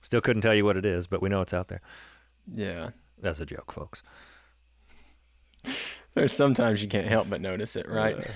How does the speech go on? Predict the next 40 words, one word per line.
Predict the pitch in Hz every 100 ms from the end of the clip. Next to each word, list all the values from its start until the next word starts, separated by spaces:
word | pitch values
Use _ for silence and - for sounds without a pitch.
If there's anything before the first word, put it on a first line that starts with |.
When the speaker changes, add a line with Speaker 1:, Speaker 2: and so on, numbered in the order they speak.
| 85
Speaker 1:
yeah. | 80
Speaker 2:
But | 82 101 92 - - - _ - -
I |
saw | 98 101
something | 95 - 107
the | 101
other | 98
day | 95 92 87
that | 90
was | 107 107 - _ _ _ _ _ _ _ _ _ _ _ _ _ _
interesting, | 123 117 107 - 123 127 -
and | 131
we'll | 120
leave | 123 117
it | 123
at | -
that. | 127 123 - - - 880
Speaker 1:
<laughs> | 1077 - - -
Speaker 2:
But | 117 107 95 95 - - - -
Speaker 1:
I'll | - 92
have | 87
him | 82
tell | 82 90
me | 85
off | 85 82
the | - 87
air. | 87 82 -
I'll |
bet | 90 87
it's | 87 -
juicy. | - 87 - - - - - - - - - -
Speaker 2:
<laughs> | 302 - - 262 226 254 - - - - - _
Yeah. | - 131 131 - -
When, | 143 139
when | 156 135
we | 120
have | 117 117 107
a, | 104 98 135 - _ _ - _ _ -
you | 110
know, | - -